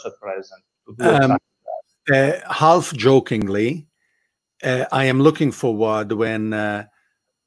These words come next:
Speaker 2: the next generation or the generation after the next of, uh, transformers is going to be applied, uh, to, um, physics. Uh, these are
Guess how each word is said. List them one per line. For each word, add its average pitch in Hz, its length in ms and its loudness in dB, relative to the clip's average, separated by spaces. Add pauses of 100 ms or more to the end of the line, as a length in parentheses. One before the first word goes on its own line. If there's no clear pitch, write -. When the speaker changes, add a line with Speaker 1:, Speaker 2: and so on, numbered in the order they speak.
(280)
Speaker 2:
the 117 200 -4
next 127 480 -2
generation 113 760 2
or 104 160 -2
the 101 120 -2
generation 120 680 2
after 113 320 -2
the 104 100 -6
next - 560 -4 (200)
of, 110 340 0
uh, 101 260 -4
transformers 131 1300 0 (840)
is 117 140 -2
going 131 300 4
to 135 140 -2
be 117 140 2
applied, 120 760 0
uh, 107 280 2 (100)
to, 110 420 0
um, 98 480 -4 (500)
physics. - 760 -4 (560)
Uh, - 720 -6
these 127 300 0
are 113 560 2